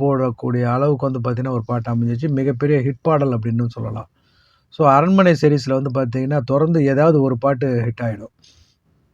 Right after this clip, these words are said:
அ, குச்சி முட்டாய் குருவி ரொட்டிங்கிற பாட்டு, இன்னும் ஒரு சில பாடல்லாம் வந்து பார்த்தீங்கன்னா, சூரியன் பாடியிருப்பாப்புல, சந்தானமும் பாடியிருப்பாப்புல. So, ரெண்டு பேருமே வந்து பார்த்தீங்கன்னா, ரெண்டு பாகங்கள்ல பாட்டு பாடியிருப்பாங்க.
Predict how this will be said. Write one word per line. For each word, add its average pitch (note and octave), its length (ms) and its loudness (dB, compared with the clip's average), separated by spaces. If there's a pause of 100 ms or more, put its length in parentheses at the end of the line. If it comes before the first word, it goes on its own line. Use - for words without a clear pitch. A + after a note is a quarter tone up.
(1000)
அ, A#2 140 -4
குச்சி C3 320 -4
முட்டாய் B2+ 480 0
குருவி B2+ 320 -2
ரொட்டிங்கிற A#2 380 -2
பாட்டு, A#2 500 -6 (500)
இன்னும் D#3 180 2
ஒரு D3 100 4
சில C#3 160 4
பாடல்லாம் C3+ 420 2
வந்து B2 80 -2
பார்த்தீங்கன்னா, B2+ 300 -2
சூரியன் D#3 400 0
பாடியிருப்பாப்புல, B2+ 640 -2 (580)
சந்தானமும் C#3+ 440 -2
பாடியிருப்பாப்புல. A#2 600 -4 (640)
So, - 180 -4
ரெண்டு C#3 300 2
பேருமே D3+ 320 4
வந்து C3+ 140 0
பார்த்தீங்கன்னா, B2 540 -2
ரெண்டு A#2 260 -2
பாகங்கள்ல A#2 440 -2
பாட்டு A2 300 -8
பாடியிருப்பாங்க. A2 540 -10